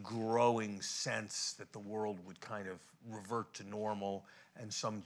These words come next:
decreasing, decreases in the risk premiums. But no doubt, um, what you're describing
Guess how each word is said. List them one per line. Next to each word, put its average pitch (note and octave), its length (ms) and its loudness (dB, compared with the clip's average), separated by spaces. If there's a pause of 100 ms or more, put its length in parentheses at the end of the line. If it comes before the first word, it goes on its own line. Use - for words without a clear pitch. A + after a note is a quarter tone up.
decreasing, G#2+ 760 -2 (300)
decreases A#2+ 580 -2
in G#2 80 -6
the A2 60 -4
risk C#3+ 300 2
premiums. G2 440 -6
But D#3 200 0
no F3 260 10
doubt, B2 480 8 (420)
um, G#2 840 0 (320)
what A2+ 340 0
you're B2 240 2
describing G2+ 1040 0